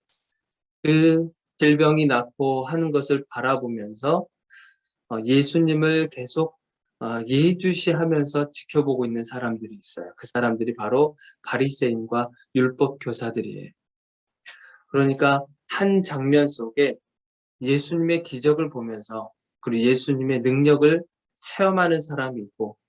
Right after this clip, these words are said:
그 모습을 보면서 의심의 눈초리로 어떻게 해서든지 저 예수를, 어, 어떻게 하면 저 예수를 깎아내릴까라고 이렇게 생각하고 있는, 어, 그렇게 머리를 굴리고 있는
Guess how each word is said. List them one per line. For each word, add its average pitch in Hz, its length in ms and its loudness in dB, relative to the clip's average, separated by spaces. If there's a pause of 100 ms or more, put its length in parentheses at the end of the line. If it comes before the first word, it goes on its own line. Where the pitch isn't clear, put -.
(500)
그 165 280 6
모습을 151 420 4
보면서 131 760 -2 (260)
의심의 165 540 4
눈초리로 135 880 -2 (220)
어떻게 175 460 -2
해서든지 135 680 -2
저 123 180 -6
예수를, 131 840 2 (540)
어, - 60 -12 (280)
어떻게 143 440 -4
하면 127 280 0 (600)
저 120 140 -2
예수를 117 500 -2
깎아내릴까라고 120 1700 -2
이렇게 120 240 -6
생각하고 156 680 -2
있는, 123 380 -2 (580)
어, 107 180 -8
그렇게 - 300 0
머리를 147 500 4
굴리고 123 420 -2
있는 110 360 -6